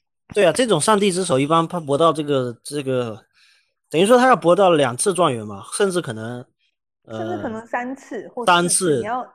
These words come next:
Speaker 1: 对，对。
Speaker 2: 对，你要每一次都能有，有最旺的那个手气拿到状元，然后你才有可能去角逐那个王中王。所以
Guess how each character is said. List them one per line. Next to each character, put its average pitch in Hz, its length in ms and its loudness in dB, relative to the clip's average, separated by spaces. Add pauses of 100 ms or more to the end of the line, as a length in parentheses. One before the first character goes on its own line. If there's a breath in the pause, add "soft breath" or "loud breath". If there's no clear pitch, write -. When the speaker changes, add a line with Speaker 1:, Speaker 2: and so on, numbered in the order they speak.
(260)
Speaker 1:
对， 165 180 4
对。 - 20 4
Speaker 2:
对， 147 120 2
你 131 60 0
要 302 120 -4
每 214 240 -8
一 226 40 -12
次 277 260 -10
都 262 160 -4
能 220 260 -10
有， 185 380 -8
有 196 300 -16 (280)
最 - 160 -6
旺 247 320 -4
的 202 120 -12
那 196 120 -14
个 196 80 -12
手 190 240 -16
气 214 200 -16
拿 185 160 -12
到 196 160 -8
状 196 340 -12
元， 143 260 -18 (440)
然 196 100 -14
后 220 160 -8
你 196 140 -14
才 220 180 -12
有 220 100 -8
可 226 160 -14
能 185 200 -14
去 214 160 -18
角 175 260 -16
逐 175 200 -18
那 170 140 -20
个 165 80 -20
王 - 220 -20
中 175 180 -20
王。 180 200 -20
所 247 120 -10
以 254 200 -12